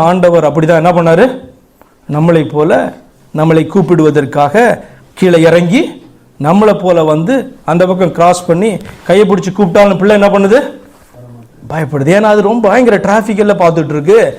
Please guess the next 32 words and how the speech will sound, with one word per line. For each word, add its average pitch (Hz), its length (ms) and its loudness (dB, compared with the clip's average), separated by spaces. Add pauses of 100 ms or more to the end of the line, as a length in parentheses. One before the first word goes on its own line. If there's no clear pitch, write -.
(280)
அப்ப 262 220 0 (460)
அவருக்கு 285 360 2
தெரியும் 269 400 4
எப்ப 247 220 0
கிராஸ் 214 280 0
பண்ண 202 180 0
வைக்கணும் 202 580 2
என்று 190 160 2
சொல்லி 180 340 2 (260)
தகப்பனுக்கு 196 560 0
தெரியும். 160 480 2 (340)
ஆனா 175 160 0 (220)
பிள்ளை 220 180 2
என்ன 220 140 4
பண்ண 214 160 0
மாட்டேங்குது? 208 320 2 (1000)
"நீ 151 80 0
என்னை 160 180 0
தூக்கிட்டு 160 400 0
போ, 139 100 0 (140)
எனக்கு 180 300 0
இன்னும் 277 220 2 (640)
பயமா 175 360 4
இருக்குது." 143 360 0 (760)
என்ன 254 260 2 (140)
அப்படின்னு 180 300 -2
சொன்னா 156 220 0 (240)
அந்த 180 220 -4
பிள்ளை 240 280 0
வந்து 190 240 -2
சின்ன 202 200 -2
பிள்ளையாவே 202 580 2